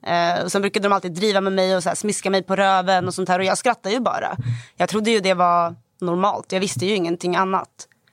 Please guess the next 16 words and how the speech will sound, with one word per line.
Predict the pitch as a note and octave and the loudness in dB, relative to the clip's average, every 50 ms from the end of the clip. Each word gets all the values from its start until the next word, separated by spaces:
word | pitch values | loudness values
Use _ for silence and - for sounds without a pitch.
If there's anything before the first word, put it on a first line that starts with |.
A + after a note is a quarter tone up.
| _ _ _ _ - | _ _ _ _ 0
Eh, | F3 F3 E3+ E3+ F3+ E3+ | 2 2 4 4 2 4
och | F3 F#3 | 2 2
även | G3 F#3 F#3+ F3 | 2 2 0 -2
fast | G3 F#3 - | -2 -2 -2
det | G3+ | -4
ibland | F#3+ F3 F#3+ F#3 F3+ F3 | -4 -2 0 -2 -2 -2
kändes | - G3 F#3 F3 C3+ - | -4 -4 -4 -4 -6 -8
fel | - - A#3 G#3+ G#3 G3+ F#3+ F3+ | -6 -2 0 0 0 0 0 -2
så | - F#3 | -4 -4
vågade | F#3 F#3 F3+ E3+ F3 F3 E3+ | -2 -2 0 0 0 0 0
jag | F3 E3+ | 0 -2
inte | E3 D#3+ - E3+ | -2 -2 -2 -2
alltid | E3+ - - D#3 | -2 -2 -6 -8
säga | - - F#3 F3 E3+ F3+ | -6 -4 -2 0 0 0
någonting, | F#3 F3 - D3+ - - A2+ A2 G#2 | -2 -2 -6 -8 -8 -6 -6 -6 -8
liksom. | F#2 - - A2+ - G#2 G#2 | -8 -10 -10 -8 -6 -6 -6